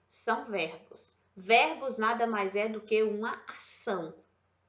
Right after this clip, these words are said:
tá? É uma ação que você faz. Você trabalha e algo funciona.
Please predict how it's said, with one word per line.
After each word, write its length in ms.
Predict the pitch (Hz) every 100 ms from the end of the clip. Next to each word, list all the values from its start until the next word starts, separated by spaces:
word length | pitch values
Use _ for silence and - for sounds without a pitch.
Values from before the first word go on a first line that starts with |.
| -
tá? 220 | 190 226 185
É 80 |
uma 120 | 180 175
ação 340 | - - 226
que 100 | 160
você 280 | - - 339
faz. 260 | - 180 -
Você 220 | - 170
trabalha 640 | - 202 214 240 294 302
e 120 | 247
algo 380 | 208 233 - 320 - _
funciona. 1000 | - - 240 220 - 208 165 117 117 123